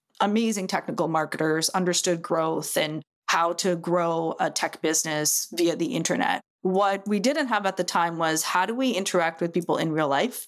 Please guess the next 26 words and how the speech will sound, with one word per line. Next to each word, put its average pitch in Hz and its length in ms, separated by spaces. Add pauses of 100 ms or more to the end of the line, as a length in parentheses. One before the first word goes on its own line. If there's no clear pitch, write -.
(140)
Do 160 120
we 151 200
need 151 360
to 311 100
interact 294 480
with 277 120
people 277 320
in 262 100
real 254 180
life? 254 300 (220)
Which 220 340
areas 202 400
of 185 120
the 180 80
business 170 400
should 170 240
we 196 120
go 196 240
out 202 200
and 196 100
market 208 640
in 185 140
real 170 160
life? - 380
And 190 180
so 180 360